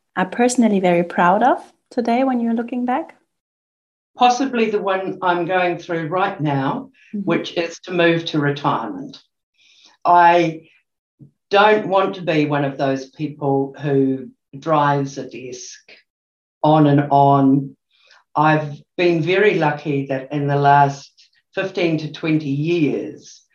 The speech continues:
Speaker 2: uh, my academic life has been supervising research degrees.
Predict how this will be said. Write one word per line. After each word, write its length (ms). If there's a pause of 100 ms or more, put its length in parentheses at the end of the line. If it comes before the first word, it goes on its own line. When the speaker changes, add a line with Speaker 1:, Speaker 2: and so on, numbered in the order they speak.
(440)
Speaker 2:
uh, 280
my 520
academic 720
life 600 (400)
has 300
been 400
supervising 920
research 720
degrees. 840